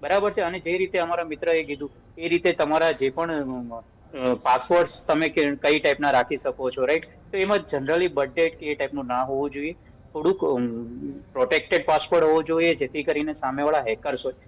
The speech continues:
એ ઇઝીલી હેક ના કરી શકે. ઘણી વખત શું થતું હોય છે મેડમ કે, અમ, જ્યારે કોલ ચાલતા હોય છે, રાઈટ? અ, આપણે બેંકમાંથી આવતા હોય કે ગમે તે કોલ હોય, એ કોલની અંદર કેવું હોય કે એ લોકોએ સિસ્ટમ સેટ કરેલી હોય છે કે ભાઈ તમને કોલિંગ કરશે,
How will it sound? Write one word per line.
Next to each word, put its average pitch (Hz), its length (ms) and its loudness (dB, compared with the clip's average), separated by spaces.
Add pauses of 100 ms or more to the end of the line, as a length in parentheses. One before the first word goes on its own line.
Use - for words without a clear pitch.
(160)
એ 165 40 -4
ઇઝીલી 147 440 2
હેક 123 240 2
ના 117 160 0
કરી 104 180 -8
શકે. 120 240 -2
ઘણી 165 260 0
વખત 208 180 2
શું 214 120 0
થતું 180 240 2
હોય 170 120 4
છે 170 100 2
મેડમ 156 200 -2 (360)
કે, 214 120 0
અમ, 139 580 0
જ્યારે 131 260 2
કોલ 160 300 4
ચાલતા 147 340 2
હોય 117 180 4
છે, 123 100 0
રાઈટ? 160 260 0
અ, 120 840 -6 (240)
આપણે 123 380 2 (300)
બેંકમાંથી 127 500 0
આવતા 120 260 4
હોય 120 180 6
કે 127 100 0
ગમે 135 280 0
તે 107 120 -12
કોલ 95 220 -12
હોય, 90 100 -6 (320)
એ 165 120 -2
કોલની 175 340 4
અંદર 170 220 2
કેવું 175 300 4
હોય 151 200 4
કે 190 160 -12
એ 165 140 -2
લોકોએ 165 220 2
સિસ્ટમ 151 380 -6
સેટ 120 280 -4
કરેલી 95 300 -8
હોય 92 160 -4
છે 110 200 -12
કે 135 120 -14
ભાઈ 156 140 0
તમને 151 260 0
કોલિંગ 156 400 2
કરશે, 170 340 0